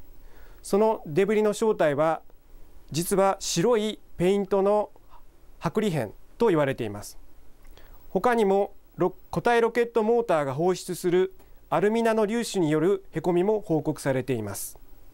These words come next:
では、どのぐらいデブリには衝撃力があるのでしょうか。地球を周回する人工物になるためには、その飛行速度は毎秒八キロメートルを超えなければなりません。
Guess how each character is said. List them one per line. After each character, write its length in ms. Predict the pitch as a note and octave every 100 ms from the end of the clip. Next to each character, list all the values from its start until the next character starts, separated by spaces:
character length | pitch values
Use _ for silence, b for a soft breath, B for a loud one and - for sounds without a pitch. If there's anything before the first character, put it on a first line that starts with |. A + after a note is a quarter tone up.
| - - - - - B B B B
で 100 | A#3+
は、 160 | A#3
ど 140 | C#3 D3+
の 100 | A3
ぐ 100 | C4
ら 140 | C#4
い 140 | C4+ - -
デ 140 | D#3 B3
ブ 80 | B3+
リ 60 |
に 100 | E3
は 200 | D3+ D#3 -
衝 280 | - - G3
撃 200 | A3+ G#3+
力 180 | F3+ D3
が 100 | D3
あ 40 |
る 60 | C#3
の 100 | A#2
で 100 | G#2
し 80 | B2
ょ 40 |
う 60 | G2
か。 200 | G#2 G#2 - - - - b b b b b b b b - - - -
地 120 | - -
球 200 | - C4+
を 120 | C4
周 220 | B3+ B3+
回 240 | B3+ B3
す 100 | A#3
る 120 | A#3+ A3+
人 280 | F#3 A#3
工 160 | A#3+ B3+
物 220 | G#3+ F3
に 80 | D3
な 120 | D3+
る 100 | D3
た 120 | C3+
め 120 | A#2+ A2+
に 100 | A2+
は、 280 | D3 E3+ - - - - - - - - - -
そ 140 | -
の 100 | G#3
飛 80 | G#3+
行 180 | - A#3
速 240 | A3+ A3+
度 120 | E3 C#3+
は 260 | E3 E3 - -
毎 260 | C3+ G3 A#3+
秒 220 | A#3 A#3
八 240 | E3 E3+
キ 100 | -
ロ 100 | A#3
メ 160 | A3+ A#3
ー 20 |
ト 120 | G#3
ル 120 | F3 G3+
を 100 | G#3
超 100 | D3
え 40 |
な 100 | C#3
け 80 | C3
れ 80 | C#3
ば 100 | E3
な 80 | B2
り 80 |
ま 120 | G#2 G2+
せ 100 |
ん。 80 | G#2+